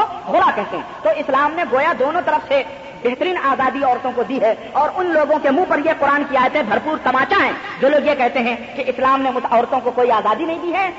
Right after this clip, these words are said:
اسلام نے عورتوں کو، اے، جو ہے کیا کہتے ہیں، اے، م-، طلاق کی بندوق مردوں کے ہاتھ میں پکڑائی ہوئی ہے، جب چاہے ٹھائیں ٹھائیں کر دیں، یا، اے، عورتوں کو مسلمان چارپائی اور جس طرح سمجھتے ہیں کہ جب چاہیں اور جس طرح چاہیں لباس کی طرح، بستروں کی طرح چینج کرتے رہیں۔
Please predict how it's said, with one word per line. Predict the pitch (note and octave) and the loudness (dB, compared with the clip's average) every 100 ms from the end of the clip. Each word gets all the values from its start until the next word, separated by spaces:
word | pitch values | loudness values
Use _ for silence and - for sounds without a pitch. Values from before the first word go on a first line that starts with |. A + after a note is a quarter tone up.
| - | -6
اسلام | C#4+ B3+ C4+ C4+ | -2 2 2 2
نے | |
عورتوں | B3 A#3+ A#3+ B3+ | 2 2 2 2
کو، | B3+ A3+ - G#3+ | 2 2 0 0
اے، | G#3+ | 2
جو | A#3 | 4
ہے | A#3+ | 4
کیا | A#3+ A#3+ | 2 2
کہتے | A#3 B3 | 0 0
ہیں، | A3+ - - | 0 -2 -2
اے، | G#3 A3 G#3 | 2 4 2
م-، | G3+ A#3 A3 A3 | 0 0 0 2
طلاق | B3+ C#4+ C#4+ - | 2 2 0 -2
کی | C#4 A3 - | -4 -2 -2
بندوق | A3+ C#4+ E4+ | 0 0 0
مردوں | A#3+ A#3+ C#4+ F4 | 0 0 2 2
کے | |
ہاتھ | D#4+ D#4+ | 0 0
میں | D#4+ D#4+ | 0 0
پکڑائی | D4+ D4+ D#4+ | 0 0 2
ہوئی | F4 | 2
ہے، | G4+ D#4 - - | 0 0 -4 0
جب | C#4 | 2
چاہے | B3 B3+ B3 | 2 0 0
ٹھائیں | A#3 | -2
ٹھائیں | A#3 A3+ A3+ | 0 -2 0
کر | C4 | 0
دیں، | B3+ G#3+ - F#3 | 0 -4 -6 0
یا، | C#4+ A#3+ - G3 | 2 2 -2 0
اے، | |
عورتوں | A#3+ A#3+ C4 - D4 | 2 4 4 2 2
کو | C4+ B3+ - | 4 2 0
مسلمان | G#3 C4 B3 C#4 C#4 | -4 0 0 0 0
چارپائی | B3 A#3 C4+ E4 D#4 | 0 2 2 2 2
اور | B3+ A#3+ | 0 -2
جس | - | -2
طرح | D#4+ F4 | 0 0
سمجھتے | E4 D#4+ E4+ | 0 -2 0
ہیں | D4+ E4+ - - | -2 -4 -8 -6
کہ | A#3 | -2
جب | D#4 - | -2 0
چاہیں | C4+ C4+ C4 - | 0 0 -2 -2
اور | B3 A#3 | -2 -2
جس | D#4 - | -2 0
طرح | C4+ B3+ | 0 0
چاہیں | A#3+ C4 G3+ - | 0 0 -4 -2
لباس | A3+ A3+ B3+ A#3+ | 0 2 2 0
کی | B3 | -2
طرح، | C4 A#3+ | 0 0
بستروں | A3+ B3 A#3+ | -2 -2 -2
کی | G#3 | -2
طرح | A3 A3 | -4 -2
چینج | A#3 A#3+ A3+ | -4 -4 -4
کرتے | F3+ F3+ | -6 -6
رہیں۔ | F#3+ | -10